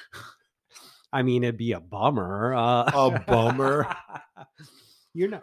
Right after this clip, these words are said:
Speaker 1: you're not going anywhere. Miserable people live forever. So I probably
Speaker 2: Yeah,
Speaker 1: will
Speaker 2: I'm
Speaker 1: die
Speaker 2: gonna live
Speaker 1: first.
Speaker 2: to be, like, a hundred ten.
Speaker 1: I will, I probably will die first, but I'm tenacious and I like having fun.
Speaker 2: Well, that's probably what's gonna kill your ass.
Speaker 1: I know, exactly. And you're miserable and you'll,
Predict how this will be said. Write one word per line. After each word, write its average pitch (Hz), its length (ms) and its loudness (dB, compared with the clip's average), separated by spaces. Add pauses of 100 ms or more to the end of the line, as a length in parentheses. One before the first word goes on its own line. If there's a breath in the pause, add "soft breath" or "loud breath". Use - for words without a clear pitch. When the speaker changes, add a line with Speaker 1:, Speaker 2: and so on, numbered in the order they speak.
(160)
Speaker 1:
you're 185 160 -6
not 247 220 -4
going 127 240 -2
anywhere. 120 320 -4
Miserable 160 500 -4
people 120 300 -10
live 110 180 -6
forever. 101 540 -8
So 143 120 -6
I 139 100 -2
probably 143 260 0
Speaker 2:
Yeah, 120 100 4
Speaker 1:
will 120 80 6
Speaker 2:
I'm 156 80 4
Speaker 1:
die 185 60 6
Speaker 2:
gonna 151 80 8
live 127 140 6
Speaker 1:
first. 117 100 -2
Speaker 2:
to 120 60 0
be, 117 100 4
like, 107 160 4
a 98 100 -2
hundred 95 380 -4
ten. 95 440 -6 (280 loud breath)
Speaker 1:
I 156 80 2
will, 165 400 4 (120)
I 147 100 0
probably 165 360 0
will 139 220 0
die 120 240 -4
first, 107 200 -10
but 113 80 -8
I'm 120 120 -4
tenacious - 880 -10 (240 soft breath)
and 110 100 -12
I 104 60 -8
like 104 240 -10
having 104 260 -14 (220)
fun. 90 160 -18 (1500)
Speaker 2:
Well, 87 140 -16
that's 104 160 -12
probably 101 180 -12
what's 85 140 -14
gonna 82 160 -16
kill 107 180 -8
your 78 180 -12
ass. 69 240 -18 (120)
Speaker 1:
I 143 100 2
know, 160 380 4
exactly. 113 500 2
And 98 100 -2
you're 107 100 0
miserable 98 560 -2
and 87 120 -12
you'll, 87 240 -14